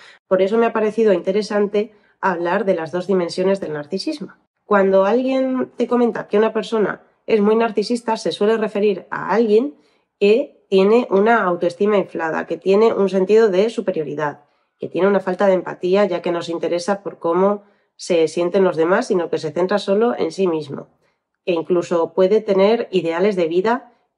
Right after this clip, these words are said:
que podemos llamar fantasías más bien, porque normalmente son inalcanzables.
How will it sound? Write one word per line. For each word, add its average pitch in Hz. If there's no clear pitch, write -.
que 185
podemos 175
llamar 185
fantasías 185
más 160
bien, 190
porque 156
normalmente 190
son 196
inalcanzables. 151